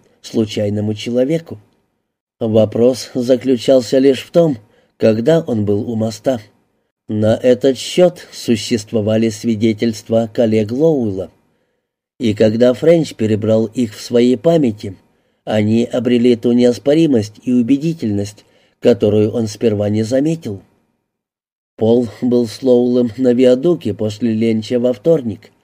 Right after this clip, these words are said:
Там он видел, как Лоуэлл пользовался линейкой и убрал её в карман.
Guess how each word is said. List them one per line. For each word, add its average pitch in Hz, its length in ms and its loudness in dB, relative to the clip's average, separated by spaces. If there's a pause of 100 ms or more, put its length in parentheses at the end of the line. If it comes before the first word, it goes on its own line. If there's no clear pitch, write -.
(760)
Там 117 320 4
он 143 160 2
видел, 151 400 2
как 104 240 -2
Лоуэлл 113 540 2
пользовался 104 640 -2
линейкой 135 640 0 (260)
и 156 60 -4
убрал 104 400 0
её 104 260 -4
в 104 80 -12
карман. 135 460 -6